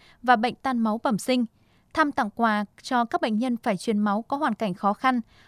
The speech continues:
tuyên dương tập thể cá nhân có thành tích hiến máu tình nguyện và vận động hiến máu tình nguyện. Năm hai nghìn không trăm hai mươi, Thái Nguyên là một trong bốn mươi hai tỉnh thành được lựa chọn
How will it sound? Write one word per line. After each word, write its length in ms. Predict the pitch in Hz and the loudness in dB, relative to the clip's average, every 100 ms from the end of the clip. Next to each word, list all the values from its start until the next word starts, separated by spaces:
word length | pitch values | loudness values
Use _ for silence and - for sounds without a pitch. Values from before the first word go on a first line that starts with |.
| _ | _
tuyên 160 | 320 294 | -4 -2
dương 200 | 302 285 | -2 -2
tập 180 | 233 - | -4 -2
thể 140 | 208 | -6
cá 240 | - 208 | -2 -2
nhân 280 | 214 269 254 | 0 0 -4
có 220 | - 208 | -2 -2
thành 220 | 226 269 196 | -2 -4 -4
tích 200 | 359 - | -6 -4
hiến 180 | 233 | -2
máu 180 | 220 214 | 0 -2
tình 180 | - 247 | -2 0
nguyện 200 | 214 214 - - - | 2 0 -4 -20 -10
và 200 | 220 254 | 2 2
vận 220 | 214 233 | 2 2
động 200 | 220 208 | 2 0
hiến 220 | 196 208 220 | 0 -2 0
máu 220 | 233 220 | 0 -2
tình 200 | 311 214 | 0 2
nguyện. 180 | 202 202 _ _ _ _ _ _ _ _ _ _ _ | 2 2 _ _ _ _ _ _ _ _ _ _ _
Năm 180 | 277 294 | 0 0
hai 120 | 285 | 0
nghìn 220 | 262 226 | 0 0
không 220 | 196 277 247 | -2 -4 -4
trăm 200 | 269 262 | -4 -2
hai 100 | 247 | 0
mươi, 260 | 254 254 240 _ - | 0 0 -2 _ -4
Thái 160 | 269 269 | 0 0
Nguyên 320 | 302 302 262 | 0 -2 0
là 80 | 214 | 2
một 260 | 214 208 | 2 0
trong 260 | - 277 247 | -2 -4 0
bốn 160 | 226 | 0
mươi 100 | 269 | 0
hai 160 | 302 294 | -4 -6
tỉnh 220 | - 220 | -2 -4
thành 320 | - 220 202 | -2 -2 -2
được 140 | 190 196 | -2 -2
lựa 120 | 214 | -2
chọn 280 | - 226 | 0 0